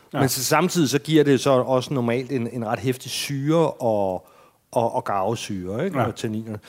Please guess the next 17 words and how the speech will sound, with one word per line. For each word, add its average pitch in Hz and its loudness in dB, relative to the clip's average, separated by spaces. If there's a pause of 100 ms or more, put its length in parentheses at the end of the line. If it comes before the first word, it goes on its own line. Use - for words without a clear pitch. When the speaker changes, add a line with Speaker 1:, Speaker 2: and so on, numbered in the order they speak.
(220)
Speaker 2:
Men 135 0
jeg 135 0
synes, 165 -6
at 175 0
denne 160 0
her, 170 2
den 160 -4
er, 165 -2
den 165 -6
er 180 -4
lidt 175 -8
blødere 160 4
og 170 6
lidt 156 2
mere 139 -2
saftig, 127 -4
end, 101 -6